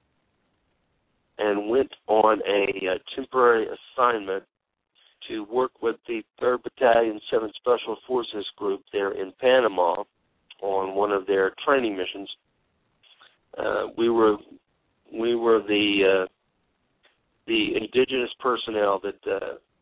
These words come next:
that they were training up into an army, and, uh, Captain Roger H C Donlin was now Colonel Roger H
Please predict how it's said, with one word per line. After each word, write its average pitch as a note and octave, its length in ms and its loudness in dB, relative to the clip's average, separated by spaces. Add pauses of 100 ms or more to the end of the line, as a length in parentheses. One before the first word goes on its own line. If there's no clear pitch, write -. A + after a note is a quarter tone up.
(840)
that G2+ 240 -2
they G#2 140 2
were G#2 180 -2 (160)
training G#2+ 380 0
up G2+ 240 -2
into G2 540 -6
an F#2 100 -2
army, G2+ 480 2 (1600)
and, A2+ 440 4
uh, A2 200 4 (1600)
Captain B2 640 -2
Roger A#2+ 440 -2
H - 160 -10 (160)
C B2 220 -18
Donlin A#2 380 -2
was G#2+ 180 -10
now A2+ 180 -2 (160)
Colonel A#2 360 4
Roger G2+ 360 0
H G#2 140 -8